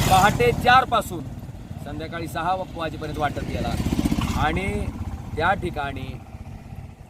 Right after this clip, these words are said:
एवढा सगळा खटाटोप केल्याच्या नंतर सुद्धा, कैलासवासी पवनराजे निंबाळकर साहेबांच्या नावानं मताची भीक मागितल्यानंतर सुद्धा केवळ चारशे चौऱ्याऐंशी मतानं डॉक्टर पद्मसिंह पाटलाला त्या ठिकाणी आमदार होता आलं होतं.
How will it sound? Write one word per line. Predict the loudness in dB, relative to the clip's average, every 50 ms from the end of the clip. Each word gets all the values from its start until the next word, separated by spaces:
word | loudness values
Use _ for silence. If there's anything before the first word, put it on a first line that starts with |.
| -20 -20 -18 -10 -6
एवढा | -4 -2 -2 0 2 2 2
सगळा | 2 0 -4 -2 -2 -2 -2 -4
खटाटोप | -6 -6 -4 -4 -4 -2 -4 -6 -8 -8 -8
केल्याच्या | -8 -8 -6 -8 -8 -8 -10 -8
नंतर | -8 -8 -10 -10 -8 -8 -8 -8
सुद्धा, | -8 -8 -10 -10 -10 -10 -10 -12 -14 -16 -18 -18 -18 -18 -18 -18 -18 -18 -18 -18 -18 -16 -16 -14 -14 -14 -10 -6
कैलासवासी | -2 -2 0 0 0 0 0 -2 -2 -2 -2
पवनराजे | -4 -2 -2 -2 -2 -2 0 0 0 -2
निंबाळकर | -4 -4 -2 0 0 0 -2 -4 -4
साहेबांच्या | -2 -2 -2 -2 -2 -4 -4 -4 -4
नावानं | -2 0 0 0 0 0 0 -2 -2
मताची | -2 -4 -2 -2 -2 -4 -4 -4
भीक | -2 -2 -2 0
मागितल्यानंतर | 0 0 2 2 2 2 0 0 -2 -4 -4 -4 -6 -6
सुद्धा | -6 -6 -4 -4 -4 -4 -4 -6 -10 -12 -12 -12 -12 -12 -12 -12 -10 -6
केवळ | -4 -4 0 2 2 2 2
चारशे | 0 -2 -2 -2 -2 -2 -4 -8 -6
चौऱ्याऐंशी | -4 -4 -2 -2 -2 -2 -4 -6 -6 -6 -6
मतानं | -4 -4 -2 -2 -2 0 0 0 0
डॉक्टर | 0 0 0 -2 -4 -4
पद्मसिंह | -4 -4 -6 -6 -6 -6 -6 -6 -6 -4
पाटलाला | -6 -6 -6 -6 -6 -4 -2 -2 -2
त्या | -4 -4 -6
ठिकाणी | -8 -8 -10 -8 -8 -8 -6
आमदार | -6 -6 -6 -6 -6 -8 -8
होता | -8 -10 -10 -10 -10 -10 -10 -8
आलं | -8 -6 -4 -4
होतं. | -4 -4 -6 -8 -10 -12 -12